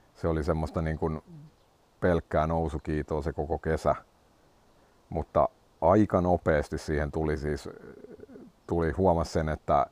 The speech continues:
että se metrinen hauki ei enää, enää eikä kahdeksankymmentä senttinen kuha ei, ei enää ole niin kuin, ne ei ole samanlaisia elämyksiä kuin mitä ne oli aikaisemmin. Ja, ja sit toisaalta se ajatus, että jos mä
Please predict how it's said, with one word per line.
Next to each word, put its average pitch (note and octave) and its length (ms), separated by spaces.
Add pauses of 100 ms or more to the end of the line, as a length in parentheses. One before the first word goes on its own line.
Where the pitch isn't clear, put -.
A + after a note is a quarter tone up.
(100)
että - 100
se E2 60
metrinen E2+ 540
hauki D#2+ 460
ei D2 160
enää, D2 340 (680)
enää D#2+ 320
eikä D2 140
kahdeksankymmentä E2+ 600
senttinen D2+ 420
kuha E2+ 380
ei, E2+ 200 (600)
ei F#2 100
enää G2 220
ole G2 240
niin F2 200
kuin, E2+ 260 (560)
ne F#2 80
ei F#2+ 60
ole F#2 40
samanlaisia F#2+ 720
elämyksiä D#2+ 640 (800)
kuin D#2+ 160
mitä D#2 220
ne D#2 60
oli D2+ 240 (340)
aikaisemmin. G#1 680 (1120)
Ja, C#2+ 200 (340)
ja D#2+ 100
sit D#2+ 220
toisaalta D#2+ 420
se F2 140
ajatus, D#2 440
että C#2+ 180
jos D2+ 140
mä D2 280